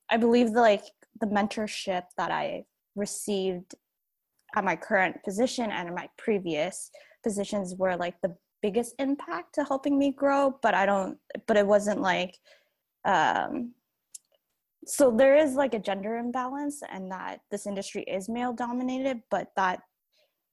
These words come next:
with that being there, that didn't really had a negative impact on how I grew. I think if I were to think, like,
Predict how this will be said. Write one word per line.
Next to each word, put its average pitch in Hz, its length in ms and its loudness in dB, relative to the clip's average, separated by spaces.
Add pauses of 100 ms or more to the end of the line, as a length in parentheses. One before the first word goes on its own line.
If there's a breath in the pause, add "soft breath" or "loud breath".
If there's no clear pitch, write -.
(460)
with 233 220 -2
that 233 300 2
being 196 340 -4
there, 196 420 2 (240)
that 180 360 -2
didn't 214 320 -2
really 185 420 0
had 190 120 -4
a 170 200 -2
negative 185 540 -2 (140)
impact 262 580 -2 (1120)
on 185 760 2 (160)
how 208 240 4
I 175 140 4
grew. 165 800 -2
I 208 80 2
think 190 400 -2
if - 120 -8
I 233 140 2
were 247 160 -2
to 247 240 -8
think, 214 420 -12
like, 190 240 -8